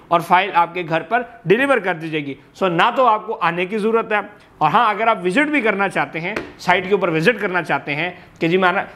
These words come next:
तो दो दिन पहले या एक दिन पहले पॉइंट-, अप-, अपॉइंटमेंट लें, आएँ, साइट आपको पूरी हम विजिट कराएंगे। न्यू मेट्रो सिटी, कारियां सराय आलमगीर रहमतुल्लाह ऑफिस है, पेशावर में ऑफिस है प्रॉपर्टी नामा का, लाहौर में ऑफिस है, इस्लामाबाद में ऑफिस है, रावलपिंडी में ऑफिस है।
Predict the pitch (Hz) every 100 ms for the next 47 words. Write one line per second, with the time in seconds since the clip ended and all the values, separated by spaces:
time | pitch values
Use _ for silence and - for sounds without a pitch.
0 | - 180 160 220 208 190 185 220 254 -
1 | - - 190 175 180 165 170 165 170 180
2 | 165 - 170 165 151 170 196 214 226 -
3 | - 175 226 - - 202 196 180 165 170
4 | - - 170 160 156 143 170 170 185 208
5 | 214 165 160 151 147 156 156 151 147 127
6 | 135 151 151 143 143 143 160 143 139 151
7 | 147 175 196 190 - - - 160 165 170
8 | 185 185 175 180 185 185 - - 170 180
9 | 180 170 170 170 - - 156 156 175 190
10 | 170 175 165 143 - 156 143 170 190 165
11 | 170 170 - - - 151 202 202 180 139
12 | 123 123 110